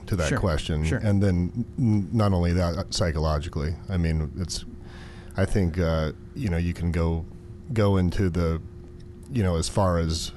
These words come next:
Speaker 1: how there's been links to endocarditis and cardiovascular disease and links with
Speaker 2: Right.
Speaker 1: diabetes and many of the different things that are more associated with general dental health,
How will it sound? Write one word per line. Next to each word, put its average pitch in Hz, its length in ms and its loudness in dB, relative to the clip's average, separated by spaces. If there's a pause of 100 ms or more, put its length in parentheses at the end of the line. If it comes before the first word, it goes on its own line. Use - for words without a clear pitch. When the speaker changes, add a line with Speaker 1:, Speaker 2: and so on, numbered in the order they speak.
Speaker 1:
how 82 460 0 (120)
there's 82 340 0
been 85 240 0
links 85 280 0
to 101 120 -2
endocarditis 85 1120 0
and 78 160 -2
cardiovascular 85 800 0
disease 78 420 -2
and 73 120 -2
links 110 280 2
with 85 120 0
Speaker 2:
Right. 76 40 -6
Speaker 1:
diabetes 85 680 2
and 78 200 0
many 87 140 2
of 82 80 2
the 82 60 2
different 85 320 -4
things 82 260 0
that 80 140 -4 (440)
are 117 120 6
more 120 220 8
associated 104 540 4
with 87 160 2
general 87 400 4
dental 85 260 4
health, 87 340 2